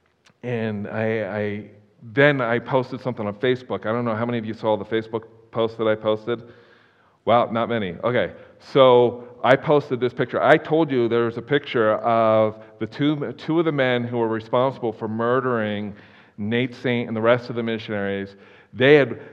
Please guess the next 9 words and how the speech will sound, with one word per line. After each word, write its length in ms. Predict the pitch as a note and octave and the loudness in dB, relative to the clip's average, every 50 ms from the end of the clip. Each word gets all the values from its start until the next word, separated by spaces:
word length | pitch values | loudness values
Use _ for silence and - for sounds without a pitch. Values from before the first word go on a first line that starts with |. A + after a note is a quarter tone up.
| - - _ _ | -20 -20 _ _
they 320 | - C3+ - - C3+ B2+ C3 | -4 -4 -2 0 2 4 4
had 160 | B2 A2 G#2 | 4 2 0
received 460 | G#2+ G2+ - - - B2+ C#3+ D#3 C#3+ | -4 -10 -12 -6 -2 0 0 0 2
the 40 | D#3 | 4
gospel 460 | C#3+ C#3 C3 B2+ A#2+ B2 - B2+ B2 | 6 8 8 6 6 2 0 -2 -2
from 400 | A#2 - - A#2+ A2+ A2 A2+ G#2+ - | -2 0 0 0 0 0 -2 -6 -8
Rachel 760 | - G#2+ A2 A#2+ B2 C3+ - - D#3 D3 D3 D#3 D#3 D3+ - - - - - - _ _ - | -8 -4 0 0 0 0 0 0 2 4 4 4 2 0 -4 -16 -20 -20 -20 -20 _ _ -2
and 180 | C3 B2+ B2+ | 0 0 2
Elizabeth. 600 | C3+ C#3 C#3+ C#3+ C#3+ C3 C3 A#2+ A#2+ A#2 A#2+ B2 | 4 6 6 6 6 6 4 0 0 0 0 0